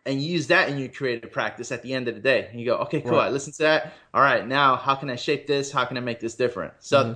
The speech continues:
Speaker 1: that's how I practice, man.
Speaker 2: I like it.
Speaker 1: So
Speaker 2: I like it. I definitely do. So le-, I wanna shift gears a little bit and talk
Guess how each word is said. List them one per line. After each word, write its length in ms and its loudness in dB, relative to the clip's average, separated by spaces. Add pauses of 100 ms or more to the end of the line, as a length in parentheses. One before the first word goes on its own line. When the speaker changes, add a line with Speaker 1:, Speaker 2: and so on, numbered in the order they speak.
(100)
Speaker 1:
that's 240 4
how 140 6
I 80 4
practice, 460 -2
man. 180 -8 (220)
Speaker 2:
I 80 -4
like 240 -2
it. 80 -16 (340)
Speaker 1:
So 260 -2
Speaker 2:
I 100 -8
like 220 -2
it. 80 -16 (200)
I 100 -8
definitely 460 -6
do. 240 -10 (400)
So 180 4
le-, 180 6
I 80 6
wanna 160 8
shift 220 4
gears 220 4
a 60 4
little 200 2
bit 160 4
and 160 -2
talk 340 2